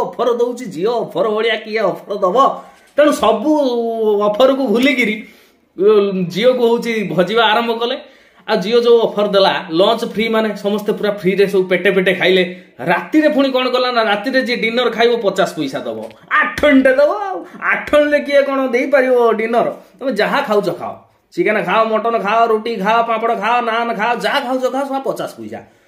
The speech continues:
ପଚାଶ ପଇସାରେ ତ ଭରପେଟ ଖାଇବ ଆଉ। ଲୋକ ଆହୁରି ଖୁସି ହେଇଗଲେ ଯେ, "ସାର୍, ଦିନ ସାରା ଖାଉଛନ୍ତି, ରାତି ବେଳକୁ ପେଟ ଗଡ଼ବଡ଼ ଆରମ୍ଭ କଲା, ହଜମ ହଉନାହିଁ, କଣ କରିବା?" "ଆଜ୍ଞା, ଆଉ ତ ଖାଇବାକୁ ତ ଦେଲେ, ଭଲ ତ ଆମେ ଖାଇଲୁ, ଆଉ ହଜମ ହଉନି, କଣ କରାଯିବ?" "ଆ,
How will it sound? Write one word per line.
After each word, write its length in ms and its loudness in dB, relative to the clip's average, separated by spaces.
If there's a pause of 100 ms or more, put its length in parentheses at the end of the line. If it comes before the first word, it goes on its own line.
(800)
ପଚାଶ 320 0
ପଇସାରେ 280 0
ତ 60 -2
ଭରପେଟ 380 0
ଖାଇବ 280 0
ଆଉ। 280 4 (540)
ଲୋକ 220 -6
ଆହୁରି 300 2
ଖୁସି 300 -4
ହେଇଗଲେ 400 -2 (340)
ଯେ, 60 -4
"ସାର୍, 240 0
ଦିନ 280 0
ସାରା 240 0
ଖାଉଛନ୍ତି, 520 0
ରାତି 340 -2
ବେଳକୁ 240 2
ପେଟ 300 -2
ଗଡ଼ବଡ଼ 420 0
ଆରମ୍ଭ 340 -2
କଲା, 240 -8 (480)
ହଜମ 440 2
ହଉନାହିଁ, 340 2
କଣ 180 0
କରିବା?" 280 2 (460)
"ଆଜ୍ଞା, 240 2 (560)
ଆଉ 440 2
ତ 120 -4 (160)
ଖାଇବାକୁ 500 -2
ତ 140 -2
ଦେଲେ, 340 0
ଭଲ 240 -2
ତ 120 -6
ଆମେ 200 -2
ଖାଇଲୁ, 380 -2
ଆଉ 120 4
ହଜମ 500 0
ହଉନି, 240 0
କଣ 220 -2
କରାଯିବ?" 340 -4
"ଆ, 120 -2